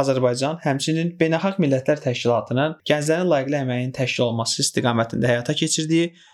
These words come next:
beynəlxalq təşəbbüslərində iştirakçısıdır. Belə ki, layiqli əməyin təşkil olunması istiqamətində yalnızca Azərbaycan Respublikasının deyil, həmçinin də gənclərin bu təşəbbüsdə rol olması olduqca vacibdir. Əziz gənclər, son olaraq məlumat üçün bildirmək istərdik ki,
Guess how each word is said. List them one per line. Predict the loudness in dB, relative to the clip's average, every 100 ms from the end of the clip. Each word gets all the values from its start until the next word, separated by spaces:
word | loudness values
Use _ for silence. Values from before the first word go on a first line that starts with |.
| _ _ 0
beynəlxalq | 2 0 0 0
təşəbbüslərində | 0 0 0 0 0 2 2 2 0 -6 _ -4
iştirakçısıdır. | 0 2 0 0 0 0 -2 -2 0
Belə | 0 2
ki, | 0 -2 -6 _ 0
layiqli | 0 2 0 0
əməyin | 0 0
təşkil | -2 -2 0
olunması | 0 0 -2 -6
istiqamətində | -6 -2 0 -2 -4 -2 0 0 -4 _ _ _ -2
yalnızca | 0 0 2 2
Azərbaycan | 2 2 0
Respublikasının | 0 -2 -2 -2 -2 0
deyil, | 2 2 2
həmçinin | 0 0 0 0
də | 0 0
gənclərin | 0 2 0 2 -2 -6 -18 _
bu | -4
təşəbbüsdə | -2 0 -2 -2 0 2
rol | 2 2
olması | 0 -2 0
olduqca | 0 -2 -2 0
vacibdir. | 2 0 -4 -10 -12 -6
Əziz | -2 -2 0
gənclər, | -2 0 -2 0
son | 0
olaraq | 0 0 -2
məlumat | -4 -4 -4 -6
üçün | -6 -6
bildirmək | -4 -4 -4
istərdik | -2 0 0 -4 -2
ki, | -2